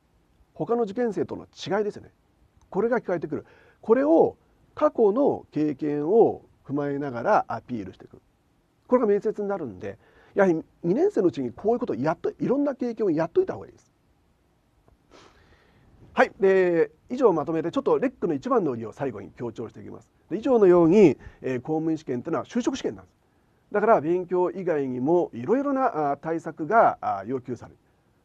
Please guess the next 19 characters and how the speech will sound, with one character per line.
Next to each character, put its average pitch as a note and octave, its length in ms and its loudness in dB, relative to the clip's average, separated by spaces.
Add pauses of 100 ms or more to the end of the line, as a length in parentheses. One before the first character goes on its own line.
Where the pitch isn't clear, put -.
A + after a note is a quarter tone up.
(180)
だ F3 80 -4
か B3+ 80 0
ら A#2+ 200 2 (340)
ト - 100 -14
ー D#4+ 160 2
タ G4 100 -2
ル F4+ 100 -4
サ D#4 140 -6
ポ D4 120 -6
ー B3 40 -4
ト F3 100 -6
が A2 200 -8
一 - 160 -4
番 A3+ 140 4
必 G#3 120 -6
要 G3+ 80 0
に F#3+ 80 -2
な F#3+ 120 0
る E2 200 -10